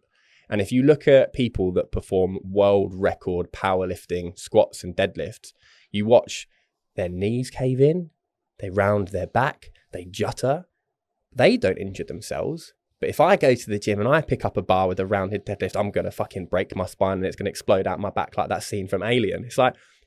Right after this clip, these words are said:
probably not. But the difference is those geezers have been training their entire fucking life for their body to build capacity to deal with those loads. So if they do go out of line, it's fine. So I really wanna think as well,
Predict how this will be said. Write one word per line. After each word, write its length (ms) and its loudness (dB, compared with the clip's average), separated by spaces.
probably 440 6
not. 380 4
But 60 -6
the 60 2
difference 440 -2
is 180 0
those 220 4
geezers 400 -2
have 80 -4
been 140 -4
training 280 -4
their 120 -2
entire 320 0
fucking 300 -2
life 200 -2
for 60 -16
their 100 -2
body 240 2
to 100 -10
build 260 2
capacity 500 -6
to 100 -8
deal 280 0
with 140 -2
those 240 6
loads. 340 4
So 80 -6
if 60 -6
they 100 -2
do 220 -2
go 100 -2
out 140 0
of 80 -4
line, 200 -4
it's 140 -12
fine. 300 -4
So 120 6
I 60 10
really 220 6
wanna 220 2
think 260 0
as 80 -4
well, 340 4